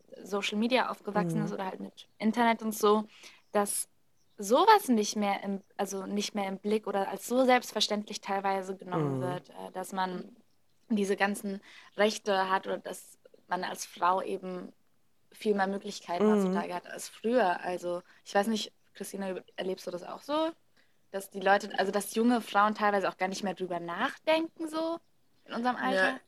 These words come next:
Speaker 3: ja, aber ich finde, dass das auch so selbstverständlich sein muss und sollte und dass man auch nicht mehr über alles, was man tut und,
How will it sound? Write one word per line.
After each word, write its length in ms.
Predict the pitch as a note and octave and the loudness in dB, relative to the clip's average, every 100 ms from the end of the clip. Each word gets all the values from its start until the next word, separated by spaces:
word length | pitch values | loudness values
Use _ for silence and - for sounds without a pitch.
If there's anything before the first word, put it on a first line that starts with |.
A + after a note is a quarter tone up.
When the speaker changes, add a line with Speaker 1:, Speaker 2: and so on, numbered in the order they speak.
| _ _ | _ _
Speaker 3:
ja, 360 | - G3 G3+ A#3+ | -2 8 10 10
aber 240 | G#3 F#3+ | 8 8
ich 200 | G3 - | 4 2
finde, 260 | - G#3 G#3+ | 0 2 2
dass 300 | F#3 F#3 - | 0 -4 -2
das 340 | F#3 F3+ - - | -2 -2 -4 2
auch 200 | F#3 F#3 | 2 2
so 320 | - - G3 | -4 -4 -2
selbstverständlich 880 | F#3 F#3 F3+ - F3+ - F#3+ F#3+ F3+ | 2 2 0 -4 -4 0 -2 -2 -4
sein 300 | F3 D#3+ D#3 | -4 -4 -4
muss 380 | F#3 G3 - - | -2 -2 -6 -10
und 280 | D#3 E3 - | -8 -8 -2
sollte 560 | F#3 F#3 - - D#3+ - | 4 4 4 -2 -6 -4
und 260 | E3 E3 | -8 -4
dass 160 | E3+ E3+ | -4 -4
man 140 | E3+ | -8
auch 140 | D#3+ E3 | -8 -8
nicht 200 | F3+ F3+ | -6 -6
mehr 280 | F#3 E3+ - _ _ _ _ - | -2 -2 -4 _ _ _ _ -12
über 340 | F3+ F3+ E3+ | -4 0 2
alles, 280 | F3 F#3 F3+ | 2 0 0
was 160 | F3+ | -4
man 140 | F#3 E3+ | -4 -10
tut 300 | - G3+ G3+ | -4 -2 -2
und, 140 | F3+ | -4